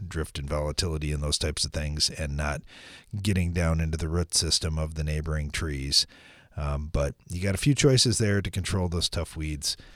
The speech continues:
Uh, thanks for the question, Brian. Really appreciate it. And again, don't pull any of those wild parsnip with your hands. That's not a good deal. Okay, um, got a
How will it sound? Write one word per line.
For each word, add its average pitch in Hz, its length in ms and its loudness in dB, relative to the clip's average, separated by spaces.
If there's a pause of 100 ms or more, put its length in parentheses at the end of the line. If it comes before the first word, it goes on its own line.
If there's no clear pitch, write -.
(200)
Uh, 73 220 -2
thanks 78 200 -4
for 82 120 -6
the - 80 -8
question, 73 320 -2
Brian. 69 240 -6
Really 65 160 -6
appreciate 67 400 -4
it. 67 100 -8 (1200)
And 95 140 0
again, 87 400 0
don't 110 500 4 (220)
pull 85 420 2 (180)
any 85 220 -2
of 78 140 -4
those 80 260 -4
wild 80 240 0
parsnip 76 420 -2 (140)
with 78 180 -6
your 76 120 -6
hands. 69 320 -6
That's - 440 -6
not 69 200 -6
a 69 40 -8
good 64 160 -10
deal. - 220 -12 (720)
Okay, 147 220 6 (200)
um, 135 440 6 (960)
got 156 260 10
a 131 400 6